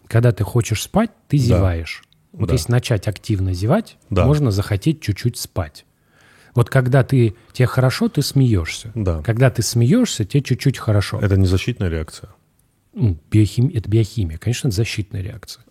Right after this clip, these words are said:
Speaker 2: А это нет такого, что когда это немножко, когда ты пытаешься шутить, м, себя приободряя в очень ужасной ситуации,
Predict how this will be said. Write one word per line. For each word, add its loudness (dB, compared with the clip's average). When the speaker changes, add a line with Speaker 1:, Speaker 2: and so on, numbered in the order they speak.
Speaker 2:
А 2
это 0
нет -4
такого, -4
что -6
когда 0
это -2
немножко, 0
когда -6
ты -6
пытаешься -2
шутить, -8
м, -4
себя 0
приободряя 0
в -4
очень -4
ужасной -4
ситуации, -6